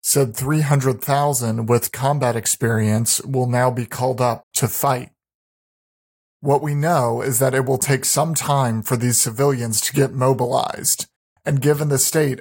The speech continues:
of Russia's professional armed services and equipment, it's unlikely that these forces will prove decisive."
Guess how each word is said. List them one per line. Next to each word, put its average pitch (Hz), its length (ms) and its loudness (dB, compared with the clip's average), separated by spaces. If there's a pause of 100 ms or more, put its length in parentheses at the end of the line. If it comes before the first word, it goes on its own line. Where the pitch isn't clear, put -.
of 120 180 -2
Russia's 135 440 0
professional 127 1000 0
armed 120 260 0
services 120 880 0
and 135 140 2
equipment, 120 640 0 (420)
it's 147 160 0 (100)
unlikely 143 600 0
that 117 180 0
these 120 220 0
forces 139 580 0
will 120 160 2
prove 120 460 0
decisive." - 880 -2